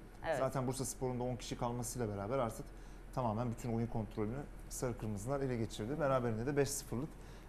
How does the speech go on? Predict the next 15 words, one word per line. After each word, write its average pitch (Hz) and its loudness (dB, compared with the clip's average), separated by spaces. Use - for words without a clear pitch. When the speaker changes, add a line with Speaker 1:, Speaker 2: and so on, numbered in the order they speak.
Speaker 2:
rahat 127 4
bir 147 0
skor. - 2
Buna 143 6
ihtiyacı 156 10
vardı 135 10
Galatasaray'ın 127 4
çünkü 127 -2
Kasımpaşa 131 0
mağlubiyetinden 123 4
sonra 120 2
biraz, 113 0
e, 117 -4
tabii 110 0
hakem 110 -2